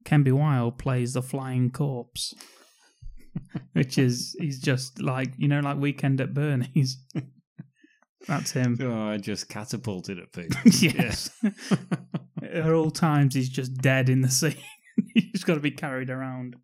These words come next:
Speaker 2: Yeah.
Speaker 1: We've got a handler.
Speaker 2: Mm-hmm.
Speaker 1: It's Carl Weathers.
Speaker 2: Yes.
Speaker 1: Uh, Carl, Carl Weathers, he goes undercover with us as a,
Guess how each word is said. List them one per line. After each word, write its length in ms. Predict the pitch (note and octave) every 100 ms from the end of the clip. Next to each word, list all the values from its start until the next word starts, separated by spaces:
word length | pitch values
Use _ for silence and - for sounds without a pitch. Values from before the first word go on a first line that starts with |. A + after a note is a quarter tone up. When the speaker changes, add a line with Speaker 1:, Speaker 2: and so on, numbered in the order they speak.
| _ _ _ _ - - _ _ _ _
Speaker 2:
Yeah. 280 | A2 A2 A2+ - _ _ _
Speaker 1:
We've 140 | - B2+
got 120 | C3
a 40 | B2+
handler. 480 | C3+ B2+ A#2+ A#2 - _ _ G#2
Speaker 2:
Mm-hmm. 220 | F#2 G#2+ C3 _ _ _ G3
Speaker 1:
It's 120 | -
Carl 320 | - B2+ A#2
Weathers. 400 | A#2+ A#2 A2+ - -
Speaker 2:
Yes. 1080 | G2+ F2+ D2+ C3 - - - - - - _ _ _ - - _ - - _ _ -
Speaker 1:
Uh, 220 | C#3 B2 -
Carl, 560 | F3 F3 C3+ D3 F3+ -
Carl 240 | - D#3+
Weathers, 360 | C#3 C3+ D3+ -
he 120 | D3+
goes 380 | C#3+ D3+ D3+ D3+
undercover 420 | - C#3 C3 D3+
with 160 | B2+ B2
us 160 | A#2+
as 140 | B2+
a, 80 | B2+